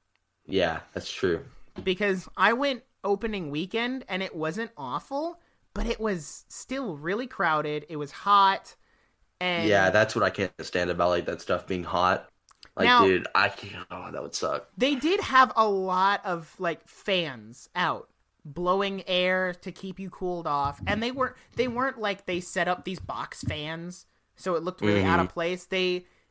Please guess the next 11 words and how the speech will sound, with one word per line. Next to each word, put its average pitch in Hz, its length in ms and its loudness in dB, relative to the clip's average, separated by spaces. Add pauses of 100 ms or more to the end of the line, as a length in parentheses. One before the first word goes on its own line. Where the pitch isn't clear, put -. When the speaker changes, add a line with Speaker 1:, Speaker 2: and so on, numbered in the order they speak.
Speaker 2:
they 202 140 0
had, 208 300 2
like, 185 180 -4
themed 240 540 -2
fans 131 800 -6
because 175 320 -6
they 185 140 -6
knew 226 240 -4
this 233 200 -4
was, 202 160 -8
was 175 300 -8